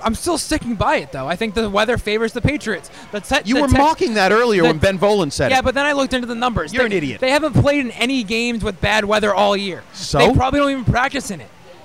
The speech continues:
Speaker 2: If, like
Speaker 1: Do you, do, do you think that they practice in the rain?
Speaker 2: Uh, probably.
Speaker 1: How much does it rain in Tennessee?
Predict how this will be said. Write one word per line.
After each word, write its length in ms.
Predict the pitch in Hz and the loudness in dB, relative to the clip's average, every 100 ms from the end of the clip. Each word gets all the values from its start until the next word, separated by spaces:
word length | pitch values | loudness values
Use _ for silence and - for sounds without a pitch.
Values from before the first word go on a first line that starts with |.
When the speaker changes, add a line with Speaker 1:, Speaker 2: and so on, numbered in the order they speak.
| - - 208 | -20 -12 -2
Speaker 2:
If, 220 | 233 - - - - - - - - - - | -2 -2 -16 -20 -20 -20 -20 -20 -20 -20 -8
like 100 | 214 | -2
Speaker 1:
Do 40 | 294 | -2
you, 60 | - - | -2 -2
do, 140 | 302 - - - - | -4 -4 -14 -20 -18
do 80 | 233 | -10
you 100 | 262 | -6
think 180 | 262 269 | -4 -4
that 60 | 226 | -4
they 100 | 220 | -4
practice 460 | - 208 247 233 | 0 -2 -2 -6
in 80 | 247 | -6
the 80 | 214 | -2
rain? 260 | 208 254 233 - - - - - | -2 -2 -6 -14 -20 -20 -20 -8
Speaker 2:
Uh, 300 | 196 196 190 | 0 2 2
probably. 380 | 185 240 160 151 - - - - - - - - - | 2 0 0 -4 -12 -20 -20 -20 -20 -20 -20 -20 -20
Speaker 1:
How 160 | - 214 | -14 -8
much 120 | 247 | -6
does 120 | 233 | -4
it 40 | 233 | -4
rain 240 | 220 233 | -2 -2
in 80 | 226 | 0
Tennessee? 400 | 226 220 - 254 | -2 -2 -6 -10